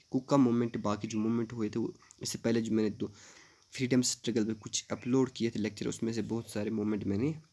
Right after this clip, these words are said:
ऑलरेडी डिस्कस कर चुका हूँ, तो आप वहाँ से भी जान, जाकर देख सकते हैं। कुका मूवमेंट कहाँ से स्टार्ट हुआ था, किसने स्टार्ट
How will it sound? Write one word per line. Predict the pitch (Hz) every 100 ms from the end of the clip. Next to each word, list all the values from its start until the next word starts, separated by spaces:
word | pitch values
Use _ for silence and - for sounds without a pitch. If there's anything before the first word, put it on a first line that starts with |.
| -
ऑलरेडी | 101 101
डिस्कस | 101 98 - 127 - _ _ _ _ - _ -
कर | 101
चुका | - 110 101
हूँ, | 92 - -
तो | -
आप | 104 101
वहाँ | 101 107
से | 110
भी | 110
जान, | 98 87 85
जाकर | 113 107 104 98 110
देख | 101 - -
सकते | - - -
हैं। | - _ -
कुका | - 151
मूवमेंट | 151 139 135 127 _ -
कहाँ | 113 117 -
से | - 135
स्टार्ट | - 123 127
हुआ | 123
था, | - - _ - _ _ - - - _
किसने | - 113 135
स्टार्ट | - 120 127